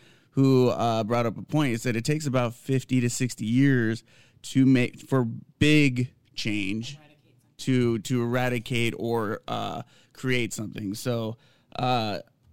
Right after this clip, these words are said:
I mean, that's, it, it's,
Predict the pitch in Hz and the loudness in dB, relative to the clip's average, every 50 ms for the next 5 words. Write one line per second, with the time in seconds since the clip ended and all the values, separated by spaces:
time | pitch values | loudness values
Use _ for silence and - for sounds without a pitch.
0 | _ _ _ _ _ - - - - 143 143 147 143 131 110 107 120 139 147 147 | _ _ _ _ _ -20 -12 -4 -2 0 2 2 2 2 0 -2 -2 -2 -2 -2
1 | - - - - - - 120 131 151 135 - - - - - - - _ _ - | -4 -6 -6 -8 -8 -8 -8 -10 -10 -10 -12 -18 -20 -20 -20 -20 -20 _ _ -10
2 | - 104 98 - - 131 143 123 - - - - - - | -8 -8 -8 -4 0 0 0 0 -2 -4 -6 -6 -6 -8